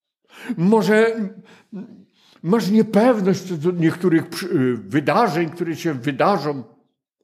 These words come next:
Może też, no, jakoś ci trudno złapać grunt pod nogami. Ale z powodu tego, co przeżywasz,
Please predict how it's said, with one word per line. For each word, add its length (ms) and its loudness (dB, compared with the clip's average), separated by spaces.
Może 360 4
też, 420 -2
no, 140 2
jakoś 340 2
ci 160 -2
trudno 360 0
złapać 400 -2
grunt 380 2
pod 220 0
nogami. 540 0
Ale 180 -12
z 140 -20
powodu 360 -16
tego, 380 -16
co 160 -20
przeżywasz, 840 -20